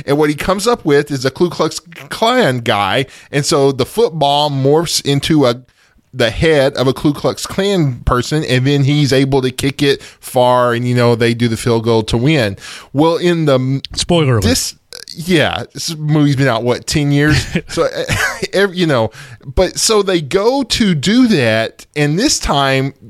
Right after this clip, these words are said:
Speaker 1: T B S or whatever station does it, the football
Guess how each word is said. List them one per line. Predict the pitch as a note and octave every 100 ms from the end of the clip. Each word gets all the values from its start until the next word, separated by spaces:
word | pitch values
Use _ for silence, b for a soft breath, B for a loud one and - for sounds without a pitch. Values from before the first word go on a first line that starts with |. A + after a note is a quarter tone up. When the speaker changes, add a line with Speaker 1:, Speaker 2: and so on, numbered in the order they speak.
| - -
Speaker 1:
T | - D#3+
B | C#3+ B2+
S | B2 -
or | A2+
whatever | A2+ A#2 A2+
station | - A#2 A2 A#2
does | A2+ A2+ A#2
it, | A2 G#2+ B B B B B -
the | C3
football | C3 - A#3 F3+ D3+ C3+ B2 B2+ - _